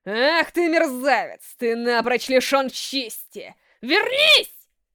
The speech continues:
Глядя на все это, Тео не мог не улыбнуться. Он не знал, что крестоносцы ведут себя так неприглядно. И это было очередным доказательством того, что королевство Лайрон давно сгнило, как и говорил маркиз Перис.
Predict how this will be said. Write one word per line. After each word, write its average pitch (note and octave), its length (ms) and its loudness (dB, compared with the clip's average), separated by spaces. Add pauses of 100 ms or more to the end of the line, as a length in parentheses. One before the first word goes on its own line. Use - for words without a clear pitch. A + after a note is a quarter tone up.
(420)
Глядя F4+ 380 0
на D#4+ 100 -2
все G3+ 200 -4
это, A3 320 0
Тео G#3+ 260 -2
не A3 120 -2
мог B3 180 -2
не A#3 120 -2
улыбнуться. A3+ 580 -4 (560)
Он A4 260 -2
не A4 200 2
знал, A4 220 2
что - 200 -8
крестоносцы F3+ 800 -6
ведут G3 260 -4
себя G#3 240 0
так G#3 240 4
неприглядно. G3+ 840 -4 (580)
И A#3 60 0
это F#4 240 2
было D#4+ 180 0
очередным D4 480 -2
доказательством A#3+ 680 0
того, A3 280 2
что G#3 160 -10
королевство G#3 460 -2
Лайрон F#3+ 480 -2
давно G#3+ 340 4
сгнило, G#3+ 600 -4 (260)
как G4+ 220 0
и E4+ 60 2
говорил G#3 480 4
маркиз B3 380 -4
Перис. - 480 -8